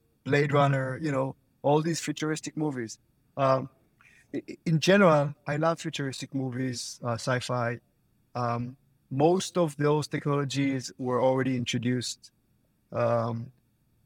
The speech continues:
were already introduced or gonna be introduced as well in our, our current life. Uh, I remember as a kid, I u-, I used to watch, uh, Star Trek, like, "Beam me up, Scotty," right? Yeah, this intro, this,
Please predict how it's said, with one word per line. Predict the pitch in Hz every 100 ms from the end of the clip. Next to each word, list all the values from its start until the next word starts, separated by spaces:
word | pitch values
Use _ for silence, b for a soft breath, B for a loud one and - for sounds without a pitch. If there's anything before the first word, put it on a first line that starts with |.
| -
were | 120
already | 131 139 139
introduced | 127 127 123 127 -
or | 117 123
gonna | 120 143 139
be | 117
introduced | 113 - 110 120 120 - -
as | 107
well | 120 117 110
in | 110 113 117 -
our, | 101 104 -
our | 107
current | - 120 110 110
life. | 113 113 - - _ _ _ _ -
Uh, | 113 113 98 104 110
I | -
remember | 117 120 131 123
as | 123
a | 117
kid, | - 127
I | 117
u-, | 117 120 -
I |
used | 113 117 -
to | 123
watch, | 117 120 110 -
uh, | 110
Star | - - 151
Trek, | - - - b b b b b -
like, | 131 110
"Beam | 110 143
me | 139
up, | 135
Scotty," | - - 147 143
right? | 131 135 135
Yeah, | 135 131 127
this | 131 -
intro, | 143 - 139 135 127
this, | 123 120